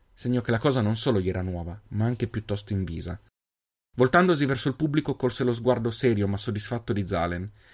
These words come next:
e intuì che il suo amico doveva essere intervenuto per convincere il padre a smuovere il consiglio in tal senso. Ora stava a lui sapersi difendere, ma doveva convincere cinque persone e non trenta, pensò grato.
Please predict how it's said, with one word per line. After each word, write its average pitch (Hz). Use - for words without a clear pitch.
e -
intuì 156
che 127
il 113
suo 151
amico 147
doveva 120
essere 120
intervenuto 123
per 110
convincere 110
il 101
padre 107
a 95
smuovere 104
il 98
consiglio 98
in 92
tal 87
senso. -
Ora 127
stava 113
a -
lui 117
sapersi -
difendere, 90
ma 104
doveva 110
convincere 113
cinque 117
persone 92
e 104
non 107
trenta, 90
pensò 92
grato. 90